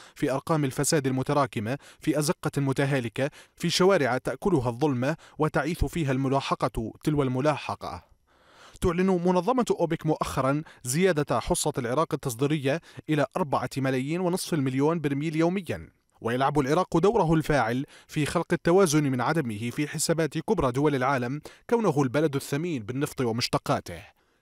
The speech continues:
كيف لا ينتج هذا الحديث ما يلمسه العراقي من ترف وثراء حين يقارن نفسه بالخليجي الذي يشاركه في إنتاج النفط، لكنه يختلف عنه في الظروف الحياتية التي يتربع العراقيون على عرش فقرها وجوعها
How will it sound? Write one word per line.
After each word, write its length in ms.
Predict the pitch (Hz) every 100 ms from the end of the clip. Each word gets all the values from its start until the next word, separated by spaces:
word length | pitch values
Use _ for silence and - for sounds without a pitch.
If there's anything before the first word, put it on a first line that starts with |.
| -
كيف 220 | 277 233
لا 140 | 214 190
ينتج 500 | 185 262 - 156 -
هذا 240 | 156 143
الحديث 400 | - 143 170 -
ما 160 | 156 147
يلمسه 480 | 139 185 - 139
العراقي 460 | 127 110 135 - 160
من 240 | 143 143 147
ترف 280 | 190 147 139
وثراء 540 | 127 131 151 139 143 - - -
حين 220 | - 165
يقارن 560 | 143 143 208 160 127
نفسه 340 | 151 - 123 120
بالخليجي 680 | 123 - 139 127 135 160 - - 127
الذي 240 | 143 151
يشاركه 560 | 143 - 190 - 131 123
في 140 | 147
إنتاج 300 | 143 156 131
النفط، 420 | 131 131 - 180 - -
لكنه 540 | 143 156 208 165 151 143
يختلف 480 | 160 - 240 220 131
عنه 400 | 143 135 123 131 -
في 80 | -
الظروف 360 | 143 151 175 135
الحياتية 680 | - 127 113 156 120 123 - - 117
التي 280 | 123 - 147
يتربع 480 | - 202 160 120
العراقيون 600 | 113 117 139 - 156 175
على 220 | 127 117 113
عرش 300 | 151 - 165
فقرها 500 | - - 131 107 110
وجوعها 720 | 135 151 170 113 104 110